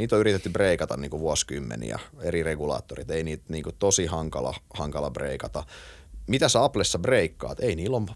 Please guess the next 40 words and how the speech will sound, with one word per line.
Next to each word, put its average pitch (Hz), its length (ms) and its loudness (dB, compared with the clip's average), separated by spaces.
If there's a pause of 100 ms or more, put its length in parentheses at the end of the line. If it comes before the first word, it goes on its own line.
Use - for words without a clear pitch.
(160)
hallitsevaa 85 580 0
markkinaa. 78 440 -2
Sut 78 140 -2
okei, 98 140 4
sä 98 100 0
voisit 95 200 0
sinne 87 180 -2 (120)
I 85 80 4
O 69 200 0
S:ään - 280 -2
päästää, - 360 -4
sä - 120 -2
voisit 73 200 -6
sitä 73 280 -4 (240)
I-, 80 320 -2
I 76 60 -2
O, 69 160 -4
sä 80 80 -4
voisit 73 200 -4
sinne 71 320 -6
käyttöjärjestelmään, 67 840 -6
sä 71 80 -8
voisit 71 180 -6
sitä 67 300 -4 (180)
yrittää 67 320 -6
ehkä - 180 -8
avata 139 400 -8
vähän, 71 320 -8
mut - 160 -14
hankalaa 73 540 -6
on. 71 320 -4 (800)
Google, 123 340 4
se, - 160 0 (380)
Google, 110 480 6
mitä, 101 300 4
no 92 80 0
sä 117 120 4
voit 95 140 6
siitä, 101 280 4
no, 92 140 2